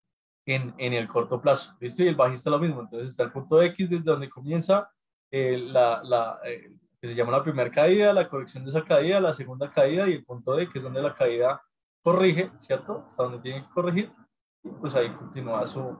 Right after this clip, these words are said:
su movimiento bajista, eh, a largo plazo. Eso es básicamente lo que va a estar,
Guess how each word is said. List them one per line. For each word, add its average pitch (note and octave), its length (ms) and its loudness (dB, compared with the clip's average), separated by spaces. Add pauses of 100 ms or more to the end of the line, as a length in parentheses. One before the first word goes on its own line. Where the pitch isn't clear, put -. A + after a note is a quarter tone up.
(300)
su A#2+ 60 -10
movimiento A2+ 500 -2
bajista, A2+ 600 0 (360)
eh, B2 180 -2
a A#2 160 4
largo A2 340 2
plazo. A2+ 300 0
Eso - 140 -12
es - 40 -14
básicamente A#2+ 580 -4
lo A#2 120 -6
que C#3 80 -4
va A2+ 60 4
a G#2+ 40 2
estar, A2+ 280 0